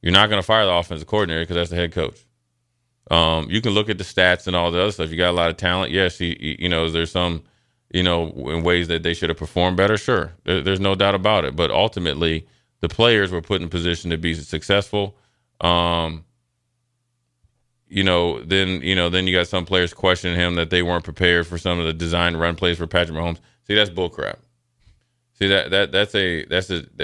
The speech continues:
that's a defeatist chump type of response. It was R P O. It, you, you got, you, now, granted, maybe Steve Wilks needed to go back two years ago, but they ran this play forever.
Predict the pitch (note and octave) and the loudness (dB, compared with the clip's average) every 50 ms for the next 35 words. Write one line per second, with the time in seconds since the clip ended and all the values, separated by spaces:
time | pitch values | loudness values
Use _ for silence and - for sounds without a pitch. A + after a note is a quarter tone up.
0 | - - - C#2+ F2+ G2 - - G2 F2 E2+ D#2+ D#2 - - _ _ _ E2+ D#2+ | -8 -8 -2 0 0 0 0 0 0 0 0 0 -4 -6 -10 _ _ _ -6 -6
1 | - - - F#2+ F#2 F2+ F#2 F2+ E2+ - - _ _ _ _ _ _ _ _ - | -6 -4 -2 -2 0 0 0 -2 -2 -4 -10 _ _ _ _ _ _ _ _ -4
2 | - G2 F2+ - - _ - F2+ E2+ E2+ - E2 D2+ D2+ D2 - - F2 D2 - | -2 -2 -2 -2 -4 _ -4 -4 -2 -2 -2 -4 -4 -4 -6 -6 -8 -8 -10 -10
3 | - _ _ _ _ _ _ - G2 F2+ - - _ - F#2+ G2 F#2 - - G2 | -12 _ _ _ _ _ _ -2 -2 -2 -2 -2 _ 2 2 2 2 0 -2 -2
4 | F2+ E2 C2+ B1 B1+ - _ _ _ _ _ _ _ _ _ _ _ _ _ _ | -2 0 -2 -2 -6 -8 _ _ _ _ _ _ _ _ _ _ _ _ _ _
5 | _ _ _ _ _ _ _ _ _ _ _ _ _ _ _ _ _ _ F#2+ F#2+ | _ _ _ _ _ _ _ _ _ _ _ _ _ _ _ _ _ _ -4 -4
6 | D#2 A#1+ D#2 F2 F#2+ G2 C#2+ E2+ F#2+ G2+ G2 D2 - A#1+ C#2 E2 D#2 E2 F2 E2+ | -4 -6 -8 -8 -6 -6 -4 -2 0 2 2 0 0 -6 -12 -12 -10 -10 -10 -8
7 | D#2+ A2 A2 G#2+ G2 A2 A#2+ A#2 G2+ F2+ F2 F#2+ G2 G2 G2+ G2 G2 F#2 - - | -2 0 0 2 4 4 4 4 2 2 2 2 2 2 0 0 -2 -2 -4 -4
8 | G#2+ G2 F#2 G2+ G2 F#2 - G#2 F#2+ F#2+ F2 F2 F2+ F#2+ F#2 F2+ F#2 F2+ F2+ F2 | -4 -2 0 0 0 0 0 -2 0 0 0 0 2 2 2 4 2 2 2 0
9 | - - _ _ _ _ _ - - A#2 G#2+ G2+ G#2 G#2 A2+ B2+ A2 F2+ D#2+ D#2 | -4 -12 _ _ _ _ _ -6 -2 -2 0 2 2 2 0 0 -2 -2 0 0
10 | D#2 D#2 - _ _ _ _ - - - G3+ C3+ G2 F#2+ F2+ F2 E2+ E2 - - | 0 -2 -4 _ _ _ _ -6 0 2 2 2 2 2 0 0 0 -4 -6 -4
11 | - E2+ D#2 D2+ - - C2 A#1 G1+ G1+ G1+ - | -2 -2 -2 -2 -4 -6 -6 -6 -6 -8 -12 -18